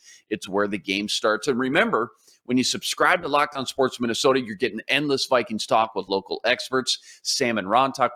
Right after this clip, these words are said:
football every day on the Ron Johnson Show. Reggie Wilson gives you a sports anchor's perspective right here on Superior Sports Talk. And the Minnesota Football Party brings together the top Vikings podcasters in the city. Subscribe to the free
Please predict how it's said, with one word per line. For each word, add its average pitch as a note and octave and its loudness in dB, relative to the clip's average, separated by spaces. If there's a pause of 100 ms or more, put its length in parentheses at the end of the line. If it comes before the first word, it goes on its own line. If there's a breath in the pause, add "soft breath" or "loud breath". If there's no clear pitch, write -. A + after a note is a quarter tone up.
football C#3 2
every C3 2
day C3 4
on B2+ -2
the G#2 -2
Ron D2+ -4
Johnson B2+ -2
Show. C3 4 (260 soft breath)
Reggie E2 -8
Wilson A#2 0
gives G#2 -6
you F#2+ -4
a - -6
sports - -2
anchor's G#2 -4
perspective C3 -2
right G3 4
here F2+ -4 (320 loud breath)
on F#2 -6
Superior A#2 -4
Sports - 0
Talk. B2+ 4 (220 loud breath)
And B2 2
the A2 4
Minnesota D#3+ 4
Football A#2 0
Party G2 0 (280 loud breath)
brings A2+ 0
together G#2 0
the G#2+ 0
top - -2 (100)
Vikings G2 0
podcasters F#2 -2
in G#2 -2
the G2+ -2
city. G#2 0 (180 loud breath)
Subscribe F3 4
to D#3 2
the A2+ -4
free C#3+ 2